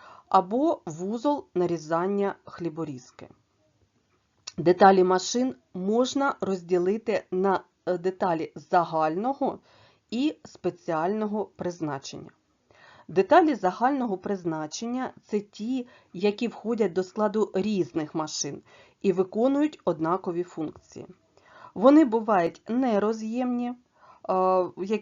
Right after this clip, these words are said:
е, в свою чергу поділя-, поділяються на зварювальні, заклепочні та спаювальні,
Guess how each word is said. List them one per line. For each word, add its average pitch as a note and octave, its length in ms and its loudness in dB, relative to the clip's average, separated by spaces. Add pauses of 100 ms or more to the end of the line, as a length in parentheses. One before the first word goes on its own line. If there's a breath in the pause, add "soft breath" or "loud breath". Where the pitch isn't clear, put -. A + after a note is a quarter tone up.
(160)
е, F3+ 280 -2
в - 60 -18
свою G#3 360 -4
чергу G3+ 320 -2
поділя-, F#3+ 560 -2
поділяються F#3 600 -2
на F3 300 2
зварювальні, G3 1000 -2
заклепочні F#3 1000 -4 (120)
та G3 240 0 (280 soft breath)
спаювальні, D3+ 920 -2